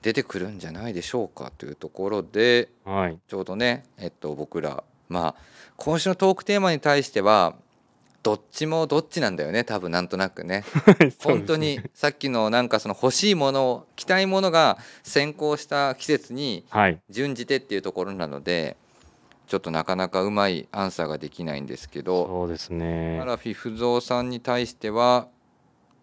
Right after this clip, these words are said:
Speaker 1: 二人のね、この靴下のこだわり、
Speaker 2: はい。そうですね。
Speaker 1: はい、みたいなところがお伝えできたかなと
Speaker 2: はい。
Speaker 1: 思ってますので、よろしくお願いします。
Speaker 2: お願いします。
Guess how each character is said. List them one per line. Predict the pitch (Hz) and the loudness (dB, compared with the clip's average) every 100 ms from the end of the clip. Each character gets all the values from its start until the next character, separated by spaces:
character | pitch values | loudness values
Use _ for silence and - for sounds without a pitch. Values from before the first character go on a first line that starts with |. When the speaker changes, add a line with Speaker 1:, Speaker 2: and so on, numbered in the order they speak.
| - | -20
Speaker 1:
二 | - 107 | -2 0
人 | 101 | 2
の | 87 | 0
ね、 | 87 113 107 _ _ | 0 0 -4 _ _
こ | 101 | -8
の | 82 | -6
靴 | - 107 85 | -4 -6 -6
下 | - 107 87 | -6 -4 -2
の | 76 - _ _ _ | -4 -6 _ _ _
こ | - 113 | -4 0
だ | 98 | 2
わ | 90 | 2
り、 | 85 | 0
Speaker 2:
は | 80 | -2
い。 | - _ - | -12 _ -14
そ | 113 | -10
う | |
で | 95 | -10
す | - | -10
ね。 | 90 82 - | -8 -10 -8
Speaker 1:
は | 90 76 | -6 -6
い、 | - _ _ _ _ | -10 _ _ _ _
み | 98 | -4
た | 95 | -2
い | |
な | 87 | -2
と | 80 | -2
こ | 82 | -2
ろ | 85 | 0
が | 76 - _ _ - _ _ _ _ _ _ _ - | 0 -4 _ _ -20 _ _ _ _ _ _ _ -12
お | 98 | -10
伝 | - - 90 | -6 -4 -2
え | |
で | 90 | -2
き | - | -2
た | 98 | -4
か | 85 | -4
な | 80 98 | -2 -2
と | - 69 - - | -4 -12 -16 -10
Speaker 2:
は | 98 | -8
い。 | 92 _ | -8 _
Speaker 1:
思 | 90 82 | -14 -10
っ | 85 | -10
て | _ 73 | _ -12
ま | 78 | -12
す | 82 82 | -12 -4
の | 107 | 2
で、 | 151 | 2
よ | 82 67 | 0 -8
ろ | 69 | -10
し | - | -14
く | - | -18
お | |
願 | 58 - | -18 -16
い | |
し | |
ま | - | -12
す。 | |
Speaker 2:
お | 95 | -10
願 | 92 | -10
い | |
し | - | 0
ま | 113 110 113 | 2 2 0
す。 | 113 | -6